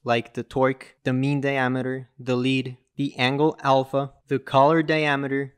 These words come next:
and the friction coefficient, results in a clamping force of one thousand pounds.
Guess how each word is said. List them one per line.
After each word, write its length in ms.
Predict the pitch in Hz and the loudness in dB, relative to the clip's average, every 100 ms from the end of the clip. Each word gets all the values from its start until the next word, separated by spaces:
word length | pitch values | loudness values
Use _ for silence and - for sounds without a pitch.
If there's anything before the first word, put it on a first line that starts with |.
| - | -6
and 180 | 135 127 | -2 -2
the 80 | |
friction 440 | 120 - 160 - 170 | -2 -2 -2 -2 -2
coefficient, 800 | - 185 180 165 143 139 - - - | 0 0 2 0 0 -6 -12 -20 -6
results 520 | 185 - 160 151 - | -6 0 0 0 -4
in 120 | 165 143 | -4 -4
a 60 | |
clamping 480 | 127 143 131 131 139 | -2 -2 0 -2 -6
force 420 | - 139 135 - - | -4 -2 -2 -6 -8
of 180 | 139 120 | -8 -4
one 220 | 127 127 | -4 -4
thousand 440 | - 127 123 135 - | 0 0 0 -6 -2
pounds. 460 | 165 151 123 - | -2 -2 -6 -16